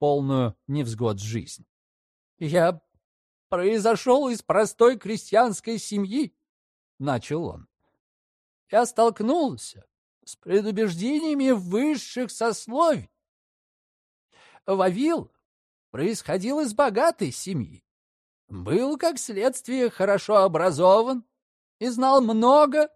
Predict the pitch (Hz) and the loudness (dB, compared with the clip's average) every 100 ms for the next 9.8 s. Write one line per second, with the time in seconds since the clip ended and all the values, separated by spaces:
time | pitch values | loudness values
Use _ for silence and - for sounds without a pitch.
0 | _ - 233 226 214 202 220 269 269 254 | _ -8 -2 0 0 2 4 4 0 -2
1 | - 240 208 233 - 294 170 _ _ _ | -4 -4 -2 -2 4 4 2 _ _ _
2 | _ - - - 160 196 254 233 220 262 | _ -20 -20 -4 -2 0 -2 -4 -2 0
3 | 320 262 277 262 311 320 262 208 202 226 | 2 0 0 2 0 -2 -4 -4 -4 -2
4 | 247 370 - 247 202 170 - 202 196 - | -2 -2 -6 -2 0 0 -4 -6 -8 -10
5 | 190 214 202 214 190 139 196 - 202 190 | -8 -6 -4 -2 -2 -2 -2 0 -2 -2
6 | 165 180 151 214 185 151 156 147 165 - | -6 -8 -8 -10 -10 -12 -10 -8 -8 -4
7 | 190 - 160 175 190 196 240 269 _ _ | -6 -4 -8 -4 0 0 0 -4 _ _
8 | _ _ - 131 220 226 269 285 349 359 | _ _ -8 -4 -2 0 0 0 2 2
9 | 208 165 147 202 208 127 110 110 | 2 -2 0 0 0 -6 -10 -20